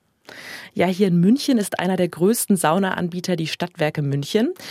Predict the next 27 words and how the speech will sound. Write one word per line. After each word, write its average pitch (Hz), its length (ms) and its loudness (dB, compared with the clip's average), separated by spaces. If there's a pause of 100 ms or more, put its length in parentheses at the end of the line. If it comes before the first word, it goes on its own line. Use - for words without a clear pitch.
(180)
Die 190 80 -2
betreiben 175 500 -2
hier 180 120 4
die 160 120 0
öffentlichen 151 420 -6
Schwimmbäder 233 580 2
mit 151 160 -4
Saunalandschaft, 175 720 0
wie 240 140 0
zum 170 180 -2
Beispiel - 360 -2
in 165 120 0
der 156 140 0
Olympiaschwimmhalle. 135 880 0 (400)
Da 175 140 2
war 170 100 2
ich 165 100 -4
selbst - 340 0
auch 190 80 0
schon - 160 -2
öfters, - 380 -2
gerade 156 260 0
jetzt 151 220 0
im 147 160 0
Winter, 160 280 2
es 139 160 -2
ist - 120 -4